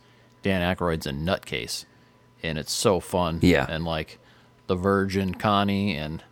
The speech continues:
Speaker 1: uh, all the silly shit in that movie, just, I never get tired of watching it.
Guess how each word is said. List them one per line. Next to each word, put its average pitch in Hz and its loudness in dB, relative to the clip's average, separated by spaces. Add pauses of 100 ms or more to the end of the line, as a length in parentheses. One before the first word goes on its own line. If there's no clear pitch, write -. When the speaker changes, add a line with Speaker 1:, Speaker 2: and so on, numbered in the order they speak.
(560)
Speaker 1:
uh, 73 0
all 113 6
the 92 -2
silly 101 2
shit 90 2
in 78 0
that 76 -2
movie, 80 -4
just, 78 -8 (600)
I 95 -6
never 90 0
get 82 -2
tired 82 2
of 78 -2
watching 73 -2
it. 69 -10